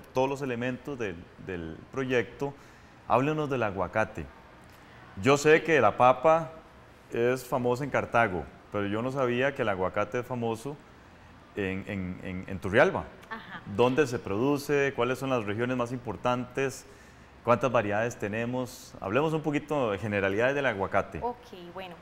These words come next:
Speaker 2: El aguacate aquí en esta zona de Turrialba normalmente está sembrada entre los mil doscientos a dos mil metros sobre el nivel del mar.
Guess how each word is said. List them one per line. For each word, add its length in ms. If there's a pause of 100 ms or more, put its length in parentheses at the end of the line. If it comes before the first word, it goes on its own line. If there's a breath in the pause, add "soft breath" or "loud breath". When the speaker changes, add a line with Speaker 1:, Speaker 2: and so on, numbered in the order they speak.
(400 loud breath)
Speaker 2:
El 140
aguacate 920 (160)
aquí 340
en 120
esta 260
zona 360
de 60
Turrialba 680 (200 loud breath)
normalmente 640
está 160
sembrada 680
entre 440
los 340
mil 420
doscientos 840
a 140
dos 160
mil 260
metros 440
sobre 240
el 40
nivel 240
del 160
mar. 220